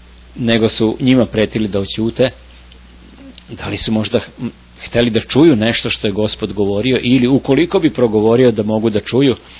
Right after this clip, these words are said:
pa im smeta galama ovih slepih ljudi, ili zašto su ih ućutkavali? Ja mislim da tu se pokazuje da nisu svi koji se nalaze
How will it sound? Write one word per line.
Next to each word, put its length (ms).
pa 60
im 80
smeta 400
galama 460
ovih 240
slepih 460
ljudi, 360
ili 180
zašto 380
su 140
ih 100
ućutkavali? 840
Ja 140
mislim 280
da 80
tu 160
se 140
pokazuje 720
da 440
nisu 400
svi 240
koji 280
se 160
nalaze 640